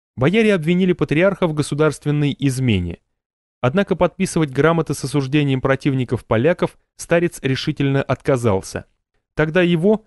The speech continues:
как и Иова, согнали с патриаршего двора, сорвали патриаршее облачение и отвезли на монастырское подворье в Китай-городе.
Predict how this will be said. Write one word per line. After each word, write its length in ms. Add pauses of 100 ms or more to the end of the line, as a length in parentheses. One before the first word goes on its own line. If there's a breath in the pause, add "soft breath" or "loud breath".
как 260
и 200
Иова, 420 (180)
согнали 400
с 100
патриаршего 600
двора, 420 (260)
сорвали 400
патриаршее 640
облачение 840 (220)
и 80
отвезли 380
на 80
монастырское 600
подворье 500
в 80
Китай-городе. 840